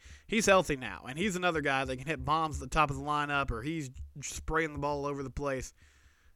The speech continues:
They are a really, really good team and a, a just stacked lineup. So somebody step up and get it done.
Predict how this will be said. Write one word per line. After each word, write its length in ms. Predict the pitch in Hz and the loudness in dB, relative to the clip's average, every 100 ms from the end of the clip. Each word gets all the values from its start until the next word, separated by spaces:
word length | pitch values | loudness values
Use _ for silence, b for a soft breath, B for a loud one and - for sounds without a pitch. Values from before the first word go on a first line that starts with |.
| _ | _
They 200 | 143 220 | 2 6
are 160 | 233 160 | 6 6
a 180 | 151 139 | 4 2
really, 380 | 131 156 165 143 | -2 -2 0 0
really 260 | 143 123 | -2 -4
good 220 | 120 113 | -6 -10
team 240 | 113 95 - - - _ _ _ _ _ - - | -12 -16 -18 -20 -20 _ _ _ _ _ -18 -12
and 160 | 139 139 | -6 -4
a, 320 | 127 123 107 - | -4 -6 -8 -10
a 300 | 123 110 104 - _ _ _ _ _ - 127 | -8 -8 -12 -18 _ _ _ _ _ -16 -6
just 280 | 147 127 - | -4 -2 0
stacked 320 | 175 160 - | 0 0 0
lineup. 380 | 135 123 90 - _ _ _ _ _ _ _ _ _ _ _ _ _ _ _ _ _ _ _ _ _ _ _ _ _ _ _ _ _ _ _ - _ _ _ _ | -6 -6 -12 -18 _ _ _ _ _ _ _ _ _ _ _ _ _ _ _ _ _ _ _ _ _ _ _ _ _ _ _ _ _ _ _ -20 _ _ _ _
So 480 | - 170 165 156 139 - - _ _ _ - - - - - _ _ _ _ | -6 2 4 4 0 -10 -20 _ _ _ -20 -20 -18 -20 -20 _ _ _ _
somebody 720 | - - 262 247 185 147 139 | -4 2 2 6 4 4 2
step 380 | 123 - 185 160 | -4 -4 -2 0
up 220 | 156 147 135 | 0 0 -4
and 120 | 120 | -8
get 160 | 123 | -8
it 140 | 127 110 | -8 -8
done. 300 | 107 95 | -10 -12